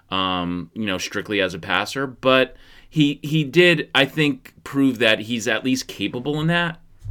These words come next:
regard, but I don't know if he's Super Bowl caliber.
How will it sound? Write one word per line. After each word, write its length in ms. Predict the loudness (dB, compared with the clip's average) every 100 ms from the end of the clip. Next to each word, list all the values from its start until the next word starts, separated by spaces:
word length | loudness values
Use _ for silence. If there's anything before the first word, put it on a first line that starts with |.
| -6
regard, 500 | -4 0 2 0 0
but 200 | 0 2
I 140 | 0 0
don't 160 | -2
know 220 | 0 0
if 120 | 0 -2
he's 400 | -2 -2 -4 -10 _
Super 360 | -8 -4 -4 -4
Bowl 220 | -4 -4
caliber. 600 | -4 -6 -4 -6 -8 -12